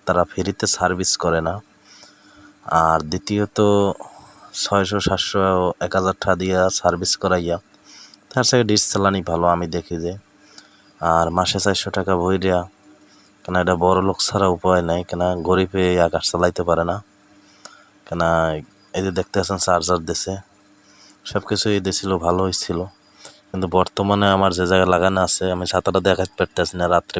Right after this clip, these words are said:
ভিডিও করছি এই জন্য। এই যে কেবল আর মাথা দেখাইতেছে আপনাদের, সুবিধা অসুবিধা সব কিছুই দেখাবো। আর বর্তমানে এখন টিভি চালান লাগে মেমোরি দিয়া, তাহলে লাভ হইল কি আকাশ কিনে? আর সাইড এসি ভালো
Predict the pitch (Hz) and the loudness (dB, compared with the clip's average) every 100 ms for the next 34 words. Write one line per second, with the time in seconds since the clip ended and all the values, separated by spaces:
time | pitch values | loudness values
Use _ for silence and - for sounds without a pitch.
0 | 85 85 87 87 - 90 80 85 98 107 | -4 -2 -2 -2 -2 -2 -2 -4 -8 -14
1 | _ _ - - - - 165 - 95 87 | _ _ -20 -20 -20 -10 -8 -2 0 2
2 | 87 92 - _ _ - - _ _ _ | 2 0 -4 _ _ -20 -20 _ _ _
3 | - - - 80 87 85 90 85 92 87 | -20 -20 -4 -2 0 -2 -2 -2 -2 -4
4 | 90 - 85 - 82 90 - _ - - | -4 -4 -4 -2 -4 -4 -8 _ -20 -20
5 | - - - _ - - 92 92 92 90 | -20 -20 -20 _ -16 -10 -6 -4 0 -2
6 | - 87 87 90 - 85 87 98 85 82 | -2 -4 -4 -4 -6 -8 -6 -4 -4 -4
7 | 90 87 90 - - - - _ _ - | -4 -4 -6 -10 -16 -18 -20 _ _ -20
8 | - _ - 85 82 90 - 95 98 95 | -20 _ -6 -4 0 0 0 -2 0 0
9 | - 90 98 90 90 90 90 90 90 87 | -2 -4 -4 -2 0 0 2 2 0 0
10 | 87 90 87 87 87 92 _ - - - | -2 -4 -6 -4 -6 -8 _ -20 -20 -20
11 | - - - _ _ - 92 92 92 87 | -20 -20 -20 _ _ -2 2 2 4 2
12 | 87 92 92 87 82 85 80 - 82 85 | 2 2 2 2 0 0 -4 -4 -6 -8
13 | 82 - - 90 90 85 85 - 85 85 | -8 -12 -10 -4 -2 -2 -2 -2 0 2